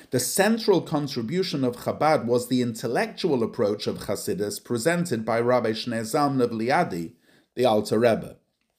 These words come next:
This was not just intended as an effective method of expounding Hasidus, it was a groundbreaking step to integrate the Yechida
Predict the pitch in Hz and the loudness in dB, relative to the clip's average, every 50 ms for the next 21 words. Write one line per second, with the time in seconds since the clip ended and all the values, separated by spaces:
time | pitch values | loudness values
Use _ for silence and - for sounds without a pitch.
0 | _ _ _ _ _ _ _ _ _ _ _ _ - 165 180 185 175 175 175 143 | _ _ _ _ _ _ _ _ _ _ _ _ 6 6 6 6 6 4 2 2
1 | - 180 208 226 220 - 127 117 156 175 165 160 - - 156 143 131 131 - - | 2 2 2 0 0 -2 -2 0 2 2 2 0 -2 -4 -2 -2 -2 -2 -4 -4
2 | 170 190 202 190 151 110 98 85 - - - _ _ _ _ _ _ _ - 143 | -4 -2 -2 0 0 0 -2 -2 -4 -8 -16 _ _ _ _ _ _ _ 2 4
3 | 139 123 - 143 - - _ _ _ - - 139 131 127 117 113 - - - 185 | 4 4 2 0 -6 -8 _ _ _ -2 0 2 2 2 2 -2 -4 -2 0 2
4 | 196 - - - - 147 127 107 117 120 127 147 165 170 - 139 117 110 - - | 2 2 0 -4 -8 -8 -8 -6 -4 -2 -2 -2 -2 0 0 -2 -2 -2 -2 2
5 | 127 123 110 117 110 - - - - - - - - 139 139 202 233 220 180 131 | 2 2 2 2 -2 -4 -6 -8 -6 -6 -6 -6 -4 -4 -2 0 0 0 0 0
6 | 107 104 95 - - 101 95 - - 95 85 87 85 85 87 - - - _ _ | -2 -2 -4 -4 -4 -4 -4 -4 -6 -8 -8 -8 -10 -10 -10 -12 -14 -14 _ _
7 | _ _ _ _ _ _ - 156 151 - - 123 120 127 156 196 180 113 95 90 | _ _ _ _ _ _ 0 0 0 0 0 -4 -2 2 4 4 4 4 2 0
8 | 87 - - - - _ _ _ _ _ - - 131 123 107 110 - 120 127 135 | -4 -6 -10 -12 -14 _ _ _ _ _ 0 2 2 2 2 0 -2 -2 0 2
9 | 147 170 190 202 208 208 - 165 - _ - - 117 135 160 160 - - 165 156 | 2 2 0 -2 -4 -6 -8 -10 -14 _ -6 -2 0 0 0 0 -2 -4 -6 -6
10 | 156 147 147 - - - - 147 120 92 - - - - - _ _ _ - - | -4 -4 -6 -8 -6 -2 0 0 0 0 -2 -8 -18 -20 -20 _ _ _ 0 2
11 | 165 151 - - - - 240 247 233 240 233 - - 156 127 113 113 104 95 85 | 2 2 2 0 -2 2 4 4 6 4 2 2 0 0 0 0 -2 -4 -4 -4
12 | 78 76 73 - - - - _ _ _ _ _ _ _ - 95 117 123 113 113 | -6 -8 -12 -16 -16 -16 -16 _ _ _ _ _ _ _ -8 -2 0 2 2 2
13 | 117 117 - - 180 185 147 95 95 85 76 73 | 2 0 -4 -6 -4 -4 -2 -2 -4 -6 -6 -10